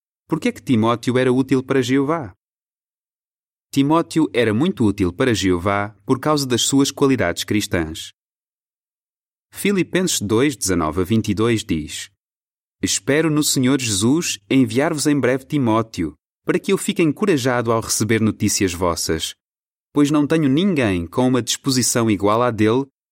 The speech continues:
que cuidará genuinamente de vocês.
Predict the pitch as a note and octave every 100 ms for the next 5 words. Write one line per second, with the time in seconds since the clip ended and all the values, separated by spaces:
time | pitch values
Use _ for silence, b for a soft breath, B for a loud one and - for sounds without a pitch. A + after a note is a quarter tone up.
0 | - A2+ F#3 F3+ D3 B2+ A2 D3 E3 D#3+
1 | D#3+ B2+ F2+ E2+ F2+ A2 G#2+ G2 D#2+ D2+
2 | -